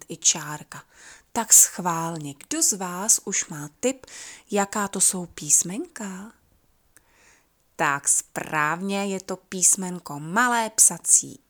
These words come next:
I a malé psací J.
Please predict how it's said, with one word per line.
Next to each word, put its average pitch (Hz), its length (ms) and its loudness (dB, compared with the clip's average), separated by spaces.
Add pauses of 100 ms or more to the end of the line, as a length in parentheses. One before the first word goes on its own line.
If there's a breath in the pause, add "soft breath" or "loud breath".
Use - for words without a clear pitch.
I 233 400 -6 (560 loud breath)
a 165 120 -10
malé 175 560 0 (100)
psací 151 1120 2
J. 151 100 -12